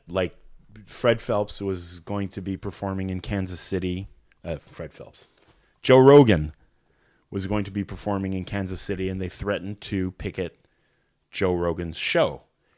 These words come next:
And that created a huge online outrage, and Joe Rogan tweeted about it. And then they're like, "Mission accomplished. We don't have to show up."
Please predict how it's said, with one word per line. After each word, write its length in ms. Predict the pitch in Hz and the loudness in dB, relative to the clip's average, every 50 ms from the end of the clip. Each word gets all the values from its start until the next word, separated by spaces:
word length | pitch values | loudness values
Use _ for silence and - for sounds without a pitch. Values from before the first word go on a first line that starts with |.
| _ _ | _ _
And 200 | - 92 92 90 | -12 -10 -6 -2
that 180 | 101 101 98 - | -2 -2 -2 -2
created 460 | - - - 101 95 95 87 90 85 85 | -6 -8 -6 -4 -4 -4 -4 -4 -6 -6
a 100 | 82 80 | -8 -10
huge 1120 | - - - 135 139 151 156 151 147 143 135 127 123 120 113 113 110 104 101 90 - 92 - | -12 -14 -12 -10 -6 -4 0 2 2 2 2 2 0 0 0 0 0 0 -2 -4 -6 -10 -6
online 760 | - 110 110 107 107 104 101 98 98 98 98 95 95 95 - - | -4 -2 -2 -2 -2 -2 -4 -4 -2 -2 -2 -4 -4 -6 -8 -8
outrage, 800 | 92 98 104 104 - 95 101 101 98 92 92 90 90 87 80 - | -6 -6 -6 -6 -6 -6 -4 -2 -2 -2 -2 -2 -4 -6 -6 -8
and 180 | 95 92 90 85 | -8 -8 -8 -6
Joe 140 | 98 104 95 | -4 -4 -2
Rogan 560 | 90 92 101 107 110 107 110 104 101 98 92 | -2 0 0 0 0 0 -2 -4 -4 -6 -6
tweeted 400 | - - - 113 107 107 104 98 | -8 -10 -8 -8 -6 -6 -6 -4
about 340 | 90 90 92 92 92 92 95 | -4 -4 -4 -2 -2 -2 -2
it. 260 | 92 90 90 85 - _ _ - - - - _ _ - | -2 -2 -4 -6 -10 _ _ -20 -20 -20 -20 _ _ -14
And 140 | - 98 107 | -10 -8 -6
then 80 | 107 | -4
they're 140 | 113 113 110 | -4 -2 -2
like, 260 | 110 110 110 107 - - _ _ _ _ _ _ _ _ _ _ | 0 -2 -2 -4 -6 -14 _ _ _ _ _ _ _ _ _ _
"Mission 240 | - 107 - - 117 | -10 -8 -8 -8 -8
accomplished. 500 | 107 - 127 123 123 - 87 76 - - | -8 -6 -6 -6 -6 -8 -10 -12 -12 -12
We 80 | 85 87 | -12 -12
don't 120 | 90 90 | -10 -12
have 140 | 95 - - | -12 -14 -14
to 80 | - | -14
show 240 | - - - 92 101 | -14 -10 -8 -8 -8
up." 220 | 110 104 - - | -8 -8 -12 -16